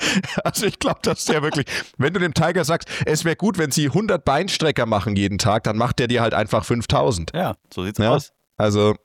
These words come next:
Speaker 1: Sollen wir die
Speaker 2: ich find's
Speaker 1: Krankenakte
Speaker 2: einfach nur
Speaker 1: durch,
Speaker 2: krass.
Speaker 1: kurz durchgehen, was er schon alles
Speaker 2: Oh
Speaker 1: so
Speaker 2: Gott.
Speaker 1: erlebt hat?
Speaker 3: Na, es
Speaker 2: Hast
Speaker 3: ist
Speaker 2: ja
Speaker 3: jetzt die siebte Rücken-O P gewesen. Ich glaub, das sagt schon mal alles.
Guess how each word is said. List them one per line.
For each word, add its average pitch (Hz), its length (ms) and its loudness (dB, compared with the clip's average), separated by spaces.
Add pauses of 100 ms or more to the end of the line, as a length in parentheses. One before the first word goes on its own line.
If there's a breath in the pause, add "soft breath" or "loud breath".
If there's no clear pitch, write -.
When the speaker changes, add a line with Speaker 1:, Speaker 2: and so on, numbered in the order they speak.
(160)
Speaker 1:
Sollen 151 220 -4
wir - 20 0
die 160 80 0
Speaker 2:
ich 190 100 2
find's 156 100 0 (180)
Speaker 1:
Krankenakte 82 80 4
Speaker 2:
einfach 85 220 0
nur 85 80 0
Speaker 1:
durch, 73 100 0
Speaker 2:
krass. 78 140 0
Speaker 1:
kurz - 140 -2
durchgehen, 143 380 -6
was 120 140 -6
er 123 100 -8
schon 131 180 -8
alles 123 200 -4
Speaker 2:
Oh 95 40 2
Speaker 1:
so 131 60 -4
Speaker 2:
Gott. 90 140 2
Speaker 1:
erlebt - 160 -4
hat? 113 240 -6 (800)
Speaker 3:
Na, 101 120 2
es 123 180 4
Speaker 2:
Hast - 0 -
Speaker 3:
ist 135 160 4
Speaker 2:
ja 160 60 4
Speaker 3:
jetzt - 120 -2
die 151 120 4
siebte 131 440 2
Rücken-O 113 360 2
P 95 220 2
gewesen. 92 400 2
Ich 92 120 0
glaub, 98 180 2
das 101 120 -8
sagt 107 200 0
schon 110 120 2
mal 90 140 2
alles. 123 420 0